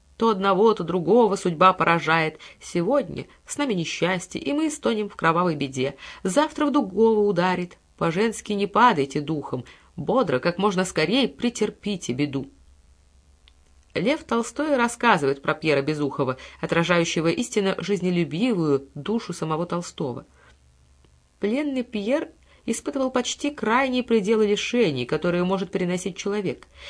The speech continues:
И именно в это самое время он получил то спокойствие и довольствие собой,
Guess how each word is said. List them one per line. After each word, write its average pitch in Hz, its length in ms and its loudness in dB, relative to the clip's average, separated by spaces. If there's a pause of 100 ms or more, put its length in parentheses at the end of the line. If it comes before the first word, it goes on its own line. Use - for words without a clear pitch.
(200)
И - 80 -4
именно 269 480 -2
в 214 80 -4
это 254 180 0
самое 214 340 0
время 202 300 0
он 165 100 0
получил 190 440 -2
то 240 140 -2
спокойствие 185 760 -2
и - 120 -2
довольствие 180 640 0
собой, 233 440 -2